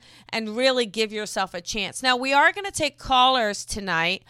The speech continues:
Um, it's three two three, nine nine two, three one one five. And this is a question, like, if you have a question about past life regression in general, not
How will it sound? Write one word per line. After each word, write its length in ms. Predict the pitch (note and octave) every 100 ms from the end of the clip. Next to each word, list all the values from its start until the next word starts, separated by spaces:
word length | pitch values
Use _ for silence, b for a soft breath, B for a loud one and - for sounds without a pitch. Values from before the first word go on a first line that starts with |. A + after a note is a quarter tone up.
| B B B
Um, 420 | - A#3+ A#3 A#3
it's 260 | - A3+ -
three 340 | - A#3 B3+ D4
two 320 | - D4+ D4+
three, 500 | - G#3 F#3+ F3 F3 -
nine 680 | G#3+ G3+ G#3+ A#3 B3+ C4 A3+
nine 440 | A3 A3 A3 A3
two, 380 | - G3+ F3 F#3
three 500 | - - A3 B3+ C4
one 420 | - G#3 G3 B3
one 220 | B3+ D4
five. 520 | D4+ - E3+ E3 F#3+ - B B
And 160 | - F4
this 200 | B4+ G#4
is 120 | D4+
a 60 |
question, 460 | D4 B3+ A3+ - F3+
like, 180 | E3+ -
if 400 | B3 E4+ G4 -
you 160 | D4 C#4
have 200 | A#3+ A3+
a 60 | A3
question 580 | - G3+ G3+ - G#3+
about 360 | G3+ F#3 E3+ - b b b _
past 500 | - B3 A#3+ A#3 -
life 380 | A3+ G#3+ G#3 -
regression 920 | G3+ G3+ B3 B3+ - B3+ A#3+ A#3 A#3 b b
in 240 | - C4+
general, 460 | C4 B3 A3 F#3+ F#3+
not 300 | G#3+ A3 A3+